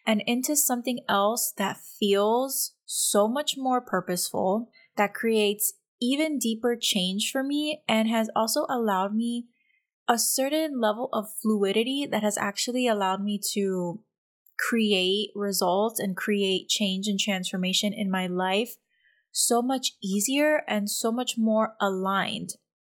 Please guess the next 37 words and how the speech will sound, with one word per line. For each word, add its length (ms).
If 160
you 520
are 180
somebody 540
that 520
maybe, 280
like 220
me, 140
has 160
really 280
valued 420
discipline, 760
and 280
maybe 220
there's 240
certain 240
areas 560
of 180
your 240
business 720
or 80
even 240
your 120
personal 440
life 220
where 100
you're 140
like, 240
"Oh, 180
I 140
just 260
wish 200
I 20
could 140
be 100
more 200
disciplined," 640